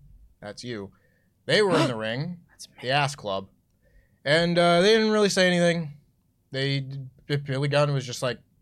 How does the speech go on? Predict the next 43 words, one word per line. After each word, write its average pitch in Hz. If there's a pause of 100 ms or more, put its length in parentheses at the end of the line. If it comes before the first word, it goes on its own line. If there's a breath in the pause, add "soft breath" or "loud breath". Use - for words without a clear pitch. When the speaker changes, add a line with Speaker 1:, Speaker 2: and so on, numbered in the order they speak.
(480 soft breath)
Speaker 1:
"I 254
treated 240
those 226
boys 220
as 196
good 226
as 208
my 220
own 233
sons. 175
Actually, 220
I 220
treated 226
them 220
better 233
than 185
my 165
own 151
sons." 139 (460)
And 151
then 202
they 208
get 202
interrupted 190
by 180
the 175
Acclaimed, 143 (120)
who 139
come 143
out, 120 (280)
don't 202
have 170
the 123
promo 123 (120)
during 196
the 120
thing. 87 (680)
And 123
they 180
go 208
into 196
the 156
ring, 117